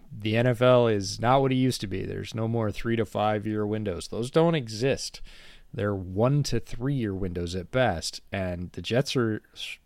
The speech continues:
in the middle of one. They're a little farther along roster-wise than Cincinnati was last year, and Cincinnati went to the freaking Super Bowl.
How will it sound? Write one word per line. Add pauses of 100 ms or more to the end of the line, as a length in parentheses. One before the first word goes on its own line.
(140)
in
the
middle
of
one. (500)
They're
a
little
farther
along
roster-wise
than
Cincinnati
was
last
year,
and
Cincinnati
went
to
the
freaking
Super
Bowl.